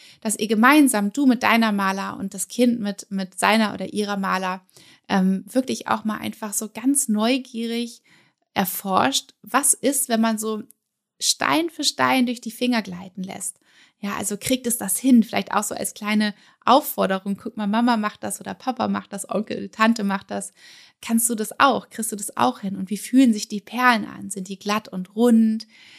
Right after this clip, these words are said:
Sind deine warm oder kalt? Ja, also mal wirklich so ganz neugierig auf die Entdeckungsreise zu gehen.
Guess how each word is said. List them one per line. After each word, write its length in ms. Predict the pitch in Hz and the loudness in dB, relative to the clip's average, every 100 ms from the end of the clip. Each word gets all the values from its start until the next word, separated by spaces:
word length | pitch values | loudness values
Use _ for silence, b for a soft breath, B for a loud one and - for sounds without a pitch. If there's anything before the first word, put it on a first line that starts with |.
| b | b
Sind 200 | - 190 | -6 -4
deine 360 | 185 180 170 175 | -2 -4 -4 -6
warm 460 | 180 214 214 208 | -4 -2 -2 -2
oder 180 | - 175 | -6 -12
kalt? 640 | - - 220 220 - 220 - b b b | -14 -8 -4 -2 -2 -6 -12 b b b
Ja, 120 | 214 | -4
also 200 | 202 208 | -2 0
mal 180 | 214 202 | 0 0
wirklich 280 | 247 240 220 | -4 -4 -8
so 80 | 214 | -4
ganz 340 | 214 220 - | -2 0 -2
neugierig 760 | 208 226 254 240 220 220 214 - | 0 2 2 0 -6 -8 -10 -10
auf 120 | 196 | -10
die 140 | - | -8
Entdeckungsreise 960 | 208 190 262 285 240 - - 180 185 185 | -8 -2 -2 2 0 0 -6 -6 -6 -6
zu 180 | - 190 | -8 -8
gehen. 460 | 185 180 214 233 | -8 -4 -2 -4